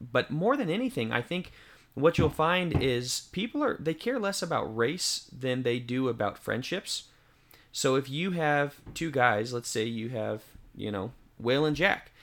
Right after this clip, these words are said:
and let's say Will was an African American and I just happen to have a good relationship with him, then I'm probably gonna shop at Will's store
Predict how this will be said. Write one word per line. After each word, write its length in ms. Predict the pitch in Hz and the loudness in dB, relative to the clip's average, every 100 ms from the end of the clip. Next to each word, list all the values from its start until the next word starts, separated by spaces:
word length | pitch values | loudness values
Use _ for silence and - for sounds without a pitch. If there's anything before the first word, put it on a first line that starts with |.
| - - - | -20 -20 -10
and 180 | - 113 | -4 -2
let's 180 | 120 - | -2 0
say 200 | 123 117 | 2 2
Will 280 | 113 113 120 | 4 4 2
was 140 | 113 | 2
an 60 | 117 | 0
African 340 | 117 - 120 | 0 -2 -2
American 460 | 107 107 131 147 147 | 0 -2 4 4 6
and 100 | 113 | 10
I 100 | 143 | 12
just 200 | 135 131 | 12 10
happen 220 | 123 117 | 6 -2
to 60 | |
have 140 | 113 110 | -4 -4
a 40 | |
good 180 | 110 107 | -2 -2
relationship 560 | 107 101 - - - 101 | 0 -2 -4 -6 -8 -8
with 140 | 101 | -8
him, 220 | 104 160 - - - - | -6 -6 -8 -16 -20 -12
then 460 | 123 131 135 131 156 _ - - | 0 4 4 2 -4 _ -20 -4
I'm 200 | 120 160 | 2 2
probably 380 | 160 180 185 160 | 4 2 2 0
gonna 160 | 151 139 | 0 0
shop 320 | - 180 - | 2 4 2
at 80 | - | -2
Will's 320 | 120 120 117 | 0 2 0
store 340 | - 131 - | -2 -2 -2